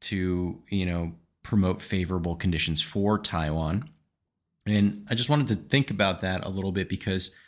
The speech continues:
again, coming from my argument that I've been making the entire podcast, you know, whether or not Pelosi goes to Taiwan, all this other shit is still happening, right? And so I wanna focus again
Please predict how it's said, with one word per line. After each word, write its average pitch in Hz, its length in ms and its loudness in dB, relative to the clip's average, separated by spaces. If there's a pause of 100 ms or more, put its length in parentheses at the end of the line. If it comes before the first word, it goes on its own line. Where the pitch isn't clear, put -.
(240)
again, 107 280 2
coming 104 260 2
from 104 180 2
my 95 240 6
argument 101 400 2
that 87 100 -2
I've 87 100 0
been 92 120 0
making 90 420 0 (100)
the 92 120 0
entire 92 360 0
podcast, 87 580 -2 (560)
you - 100 -10
know, - 60 -6
whether 110 220 4
or 110 40 8
not 107 180 6
Pelosi 101 360 0
goes 92 340 0
to 90 420 -2 (400)
Taiwan, 98 760 2 (540)
all 131 180 2
this 120 180 2
other 107 120 4
shit 95 200 -2
is 80 80 -4
still 76 180 -6
happening, 71 500 -6 (260)
right? 101 280 -2 (480)
And 98 260 2
so 101 560 2 (240)
I 104 60 -4
wanna 160 140 2
focus 131 400 -2
again 95 440 -2